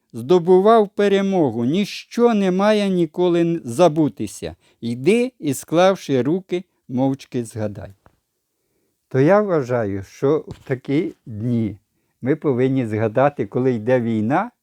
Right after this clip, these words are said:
і тоді йшла війна, ми повинні згадати такого нашого, можна сказати, е, бо він був власником Коростишева,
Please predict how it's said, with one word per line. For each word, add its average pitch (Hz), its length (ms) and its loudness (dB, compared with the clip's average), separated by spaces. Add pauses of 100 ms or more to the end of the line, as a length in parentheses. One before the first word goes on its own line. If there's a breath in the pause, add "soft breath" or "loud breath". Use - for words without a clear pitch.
(1300)
і 143 120 2
тоді 165 340 2
йшла 120 340 -2
війна, 95 520 -4
ми 127 200 -4
повинні 160 720 -4
згадати 123 760 -4
такого 127 560 -2
нашого, 110 680 -2 (320)
можна 107 520 -4
сказати, 92 560 -8 (840 loud breath)
е, 98 640 -2 (2000)
бо 104 240 0
він 117 300 2 (880)
був 107 360 -4
власником 104 640 -2
Коростишева, 107 920 -14